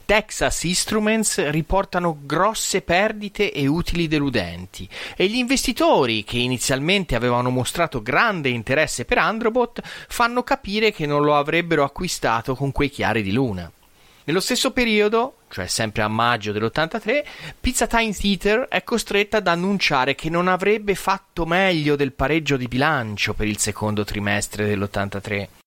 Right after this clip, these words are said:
E a luglio addirittura salta fuori che il pareggio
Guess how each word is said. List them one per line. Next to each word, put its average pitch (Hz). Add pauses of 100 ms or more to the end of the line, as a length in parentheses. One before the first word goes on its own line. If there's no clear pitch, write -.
(460)
E 151
a 196
luglio 254
addirittura 226
salta 214
fuori 247
che 170
il 170
pareggio 202